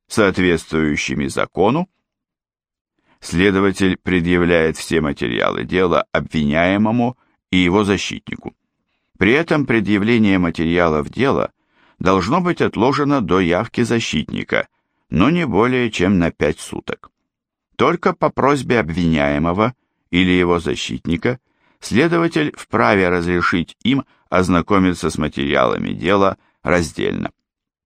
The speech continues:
В данном случае ни адвокат, ни обвиняемый такого рода ходатайств не заявляли. Таким образом, не было реально обеспечено право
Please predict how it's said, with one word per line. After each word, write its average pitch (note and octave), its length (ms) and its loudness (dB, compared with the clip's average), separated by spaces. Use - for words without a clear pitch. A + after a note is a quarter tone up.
В F#2+ 100 -4
данном G2 340 2
случае E2 640 0
ни E2+ 180 4
адвокат, D2 680 0
ни D#2 140 -2
обвиняемый E2+ 960 -2
такого A#2+ 460 2
рода B2 280 0
ходатайств A2 880 -2
не E2+ 280 4
заявляли. C#2+ 640 -2
Таким F#3 280 2
образом, E3 500 0
не C3 300 4
было F2+ 280 2
реально D#2+ 680 0
обеспечено D2+ 760 -2
право D#2+ 540 0